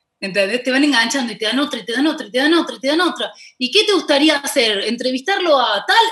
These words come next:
Sí, tomá. ¿Y qué? ¿Me entendés? Entonces no te dejas salir. <laughs>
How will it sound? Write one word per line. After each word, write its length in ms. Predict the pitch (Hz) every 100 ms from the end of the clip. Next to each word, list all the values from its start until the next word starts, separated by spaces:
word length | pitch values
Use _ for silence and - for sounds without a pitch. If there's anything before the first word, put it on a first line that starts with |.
| -
Sí, 220 | 466 359
tomá. 420 | 339 415 - - - -
¿Y 140 | 294 277
qué? 120 | 339 - -
¿Me 140 | 247
entendés? 220 | 233 202 320
Entonces 280 | 240 349 427
no 60 |
te 60 | 494
dejas 320 | 508 539 494 415
salir. 160 | -
<laughs> 80 | -